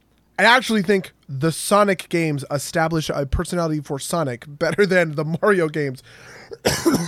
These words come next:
establish a personality for Mario, right? 'Cause in Sonic, I d-, yeah, I, the fact he is a, you know, wisecracking, fast-talking,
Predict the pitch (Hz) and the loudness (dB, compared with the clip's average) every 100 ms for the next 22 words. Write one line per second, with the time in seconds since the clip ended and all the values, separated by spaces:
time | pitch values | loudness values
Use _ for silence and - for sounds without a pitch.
0 | 349 139 - - - 202 165 165 160 135 | 0 0 -2 -6 0 2 2 0 -4 -4
1 | 165 151 143 139 123 123 117 135 139 135 | -6 -4 -4 -4 -6 -10 -4 -2 -2 -6
2 | - - - - 160 165 - - - 214 | -14 -16 -10 -4 -2 -4 -6 -20 -2 0
3 | 208 208 277 294 190 - _ _ - 285 | 2 2 4 4 2 -2 _ _ 2 2
4 | 156 139 165 415 - - 202 190 - 147 | 2 -4 0 0 0 -2 -2 -2 -8 0
5 | 196 226 214 170 240 247 226 175 190 160 | 2 2 0 -6 -4 4 4 4 2 0
6 | - _ _ _ 156 190 165 131 139 190 | -4 _ _ _ 0 4 4 2 2 4
7 | 196 185 - - 196 190 175 156 185 175 | 4 2 -4 2 2 2 -4 0 2 0
8 | - - 175 165 160 151 147 | -4 -4 -4 -2 -6 -6 -6